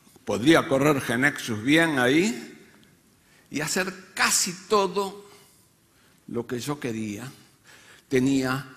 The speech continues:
un glorioso lápiz, tenía grandes facilidades, eh, gráficas, pero había algo que no me gustaba.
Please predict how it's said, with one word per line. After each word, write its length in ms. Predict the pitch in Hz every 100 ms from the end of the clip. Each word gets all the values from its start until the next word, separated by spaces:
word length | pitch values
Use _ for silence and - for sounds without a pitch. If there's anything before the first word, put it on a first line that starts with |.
| - _ _ _ _ -
un 320 | 117 117 -
glorioso 720 | 110 110 117 170 226 - 131
lápiz, 560 | 139 151 - 170 - - - - - - - _ _ _ _ _ _ _ _ _ _ _ _ _ -
tenía 420 | 120 135 143 113
grandes 600 | 123 220 214 160 131 120
facilidades, 1120 | - 110 - 113 110 131 156 147 131 123 - - - _ - _ -
eh, 340 | 101 101 101 123
gráficas, 760 | 190 170 147 - 180 - - - - _ _ _ _ _ _ _ _ _ _ _ _ _ _ _ _ - - _ _ _ _ _ _ _ _ _ _ _ _ _ -
pero 180 | 120 113
había 240 | 127 135
algo 280 | 120 120 120
que 140 | 123
no 140 | 110 104
me 100 | 107
gustaba. 440 | 90 - - -